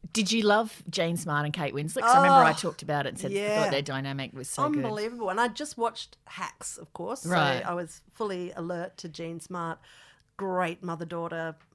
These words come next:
Speaker 2: vibe.
Speaker 1: Yeah, they nailed that, didn't they? They
Speaker 2: Superb. And Jane
Speaker 1: absolutely
Speaker 2: Smart's
Speaker 1: nailed it.
Speaker 2: amazing. But I just, you know, I mean, it, it, some of the twists I thought got a bit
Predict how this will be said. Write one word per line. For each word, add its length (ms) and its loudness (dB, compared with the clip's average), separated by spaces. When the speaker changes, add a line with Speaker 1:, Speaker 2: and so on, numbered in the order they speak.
Speaker 2:
vibe. 100 4
Speaker 1:
Yeah, 420 6
they 180 -4
nailed 340 0
that, 180 0
didn't 200 -8
they? 300 -6
They 160 -4
Speaker 2:
Superb. 580 -4
And 80 -10
Jane 100 -4
Speaker 1:
absolutely 400 -6
Speaker 2:
Smart's 240 -4
Speaker 1:
nailed 120 -8
it. 40 -6
Speaker 2:
amazing. 400 -8
But 120 0
I 40 6
just, 320 -6
you 80 -2
know, 220 -6
I 40 -8
mean, 160 -2
it, 100 -6
it, 260 -12
some 280 0
of 60 2
the 80 -2
twists 460 -8
I 80 0
thought 260 -6
got 120 -2
a 40 -6
bit 220 -8